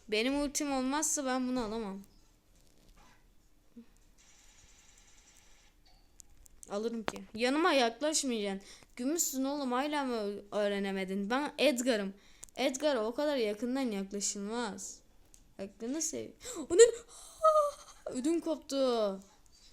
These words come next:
Ben şuralara bakıyordum. Şuradaki. Yani diğer tarafa bakıyordum.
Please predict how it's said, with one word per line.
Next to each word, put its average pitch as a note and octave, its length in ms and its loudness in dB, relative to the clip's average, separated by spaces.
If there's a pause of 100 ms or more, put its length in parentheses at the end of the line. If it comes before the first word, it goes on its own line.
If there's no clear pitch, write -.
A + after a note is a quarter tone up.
(260)
Ben D4 160 0
şuralara D#4+ 560 6
bakıyordum. G#3+ 520 -4 (540)
Şuradaki. A3+ 760 -4 (440)
Yani G#3 400 -4
diğer C4+ 240 0
tarafa A#3+ 380 -2
bakıyordum. G3 520 -6